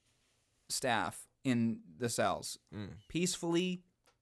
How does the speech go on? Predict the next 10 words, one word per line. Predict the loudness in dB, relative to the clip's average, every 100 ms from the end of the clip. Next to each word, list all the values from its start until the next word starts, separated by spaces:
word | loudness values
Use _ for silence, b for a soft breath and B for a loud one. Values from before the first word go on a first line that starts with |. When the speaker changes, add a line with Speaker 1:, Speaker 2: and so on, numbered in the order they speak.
| _ _
Speaker 1:
you | -2
could | 2
have | 4
done | 6 4
it | 2
peacefully | 0 0 -2 -2
and | -2 0
demanded | 2 2 4 2 0 2
better | 0 0
terms. | -2 -4 -6 -10